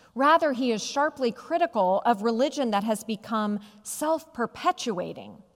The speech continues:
that has hardened principles given for life into regulations that suffocate and condemn, that has quantified piety and lost its heart,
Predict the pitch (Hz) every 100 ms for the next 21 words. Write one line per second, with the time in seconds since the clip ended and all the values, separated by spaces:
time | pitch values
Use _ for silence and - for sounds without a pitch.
0 | _ _ _ _ - - 254 277 240 -
1 | - 302 330 294 214 202 196 - - -
2 | 349 330 285 240 208 202 202 214 285 285
3 | 247 233 214 202 247 349 196 - - -
4 | - _ _ _ _ _ - 226 220 208
5 | 208 196 196 233 277 - 214 180 - 180
6 | - - 269 - 262 226 220 - - -
7 | _ _ _ _ 196 185 - 196 151 175
8 | 160 147 165 _ _ _ _ _ _ _
9 | _ - 233 240 220 - - - - 262
10 | 302 320 277 - 220 214 208 - 165 196
11 | 196 190 185 185 - 185 180 196 233 233
12 | - - 208 - - 185 165 156 - -